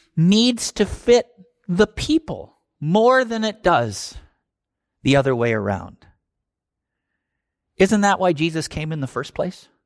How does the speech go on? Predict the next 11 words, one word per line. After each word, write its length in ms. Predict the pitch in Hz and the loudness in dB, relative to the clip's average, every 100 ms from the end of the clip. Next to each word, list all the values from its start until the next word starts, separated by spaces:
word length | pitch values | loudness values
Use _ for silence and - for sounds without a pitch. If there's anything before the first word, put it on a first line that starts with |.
| _ _ _ _ _ - - _ | _ _ _ _ _ -20 -20 _
Paul 260 | - 175 165 | 0 2 0
would 160 | 143 | -2
later 320 | 139 143 147 | 2 2 2
write 420 | 127 123 139 147 - | 0 0 0 -4 -10
in 300 | 120 107 - | -8 -10 -12
Philippians 920 | - - 113 120 135 143 147 139 - | -8 0 2 2 -2 -4 -6 -10 -10
in 220 | 117 113 | -10 -10
chapter 460 | - 127 120 - 113 | -4 -2 -2 -8 -16
two 480 | - - 123 170 185 _ _ _ _ _ _ _ _ _ | -14 -10 -10 -10 -14 _ _ _ _ _ _ _ _ _
that 460 | 107 131 127 127 - _ _ _ _ _ _ _ _ _ _ | -2 0 2 0 -4 _ _ _ _ _ _ _ _ _ _
Jesus, 800 | 104 131 202 202 92 98 127 - | -2 2 2 0 -4 -12 -14 -20